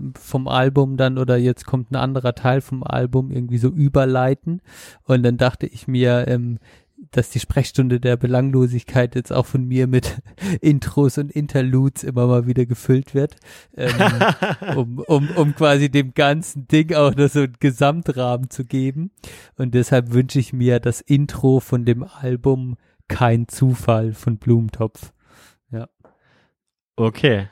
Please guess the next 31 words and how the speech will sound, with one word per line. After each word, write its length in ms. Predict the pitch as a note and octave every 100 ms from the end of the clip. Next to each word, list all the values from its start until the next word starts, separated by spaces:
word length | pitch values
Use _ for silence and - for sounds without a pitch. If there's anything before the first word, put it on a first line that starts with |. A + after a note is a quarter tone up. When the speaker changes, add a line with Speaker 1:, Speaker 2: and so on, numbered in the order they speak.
| _ -
Speaker 2:
okay. 440 | B2+ - A2 G#2+
Ja, 160 | B2+ E3
schau 180 | - E3+
ich 120 | D#3
mir 80 | D#3
mal 180 | D3
an. 160 | A#2 A#2
Ich 140 | C3
hatte 120 | F3 G#3
ja, 100 | E3
letzte 420 | A#2+ A#2+ - D3+
Woche 160 | F#3
habe 160 | F#3 F3+
ich 80 | E3+
ja 80 | G3
auch 160 | G#3+
ein 80 | C3
Intro 320 | G2+ - G#2+
drauf 240 | G#2 G2 -
getan. 280 | - G#2+
Hast 200 | G#2 G#2
du 0 |
das 80 | A#2+
schon 140 | - C#3
wieder 120 | C3+
vergessen? 460 | C#3+ C#3 B2+ G#2+ -
Speaker 1:
Mhm. 260 | C#3 F3 - _ _ _ _ _ _ _ _ _
Nee, 380 | D#3+ A#2+ A2+ D#3 _
letz-, 300 | B2 A#2 - -
letzte 280 | B2+ - A#2
Woche. 240 | D3+ -